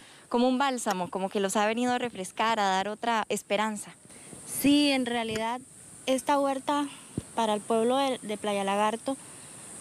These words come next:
Speaker 2: es una esperanza que tenemos para más adelante no poder, o sea, no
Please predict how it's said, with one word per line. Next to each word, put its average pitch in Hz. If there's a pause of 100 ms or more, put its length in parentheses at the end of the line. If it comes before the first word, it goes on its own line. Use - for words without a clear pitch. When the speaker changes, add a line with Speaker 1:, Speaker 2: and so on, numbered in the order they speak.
Speaker 2:
es 220
una 254
esperanza 269 (1000)
que 233
tenemos 226 (220)
para 208
más 220
adelante 247
no 233
poder, 240 (320)
o -
sea, 269
no 247